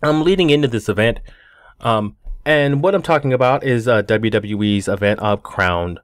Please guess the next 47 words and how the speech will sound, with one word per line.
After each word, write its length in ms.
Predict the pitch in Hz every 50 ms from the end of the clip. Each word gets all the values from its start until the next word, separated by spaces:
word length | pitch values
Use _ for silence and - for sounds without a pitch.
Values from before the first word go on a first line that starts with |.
| _ _ _ _
Jewel. 600 | - - - 110 127 139 135 95 71 69 - - - - - - _ _ -
Um, 380 | 131 127 123 123 123 123 120 - _ _ _ _
let's, 260 | 147 185 208 208 -
let's, 380 | - 185 180 190 190 - - -
let's, 280 | 180 160 160 160 -
let's 220 | - 180 175 - -
not 180 | 151 107 85
waste 260 | 80 90 82 - - -
any 120 | 76 82
time. 200 | - - 78 87
Let's 100 | 113 -
go 100 | - 170
ahead 140 | 147 143 160
and 60 | 139
let's 160 | 110 101 -
just 140 | 104 87 -
jump 240 | - - 85 - -
into, 520 | 85 80 - - 80 80 78 76 78 - - 92 - _
let's 180 | 120 123 113 -
just 180 | - 110 -
jump 160 | - 82 - -
into 160 | - - -
the 60 | -
article 300 | - 87 87 85 - -
I 60 | 78
wanna 220 | 80 82 78 76 80
cover 260 | - 95 80 82 80
today. 240 | 80 78 80 76 73
It 60 | -
comes 220 | - - 104 98
to 120 | - 101 92
us 140 | 95 90
from, 180 | - - 87 78
uh, 140 | - 80 78
Sky 300 | - - - 87 80 73
Sports. 600 | - - - - 139 139 139 - 139 - - - _ _ _ _ _ - - - - - - -
Um, 180 | 95 92 87 -
Stephanie 340 | - - 131 117 - 120 113
McMahon 540 | 107 98 - - 131 143 143 139 123 107
defends 640 | 101 104 95 - - 113 104 101 98 98 95 - -
W 260 | - 110 104 113 113
W 280 | 110 101 104 101 95 104
E 100 | 104 101
Saudi 420 | - - - 113 104 104 104 92
Arabia 480 | 92 90 101 101 101 101 101 95 - 92
event 380 | 92 87 95 92 87 - -
Crown 640 | - - - - 98 92 90 90 90 90 90 87 -